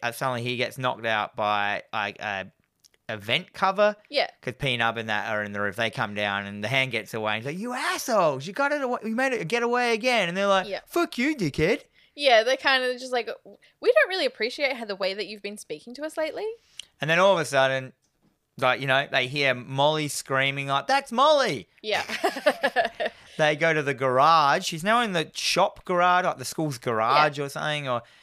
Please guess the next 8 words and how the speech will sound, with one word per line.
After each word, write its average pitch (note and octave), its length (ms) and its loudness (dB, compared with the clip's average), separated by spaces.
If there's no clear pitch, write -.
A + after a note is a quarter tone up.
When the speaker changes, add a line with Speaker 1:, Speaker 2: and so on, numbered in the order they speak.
Speaker 1:
and D3+ 140 -2
she B3+ 180 -2
is B3 120 -4
tied A#3+ 400 0
to A#3+ 140 -2
a D#3 100 2
car. A2+ 500 0
Speaker 2:
Yes. F#3 400 -8